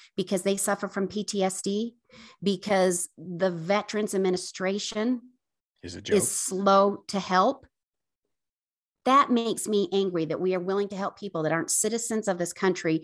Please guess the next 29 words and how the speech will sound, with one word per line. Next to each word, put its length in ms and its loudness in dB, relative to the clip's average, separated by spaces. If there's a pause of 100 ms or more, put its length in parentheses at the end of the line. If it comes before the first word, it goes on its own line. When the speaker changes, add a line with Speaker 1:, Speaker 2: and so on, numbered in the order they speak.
(280)
Speaker 1:
before 380 2
we 160 2
help 260 2
men 240 4
and 160 4
women 320 0
who 120 0
have 160 -2
given 400 -2 (240)
more 360 6
than 360 2
most 440 2
of 120 -4
us, 140 -4
more 220 0
than 240 0 (240)
what 200 2
over 140 2
ninety-nine 420 2
percent 300 -4
of 60 -2
us 180 -2
will 200 -6 (180)
ever 260 2
Speaker 2:
Yeah. 200 0
Speaker 1:
give 100 -6
to 120 -6
this 180 -6
country. 480 -4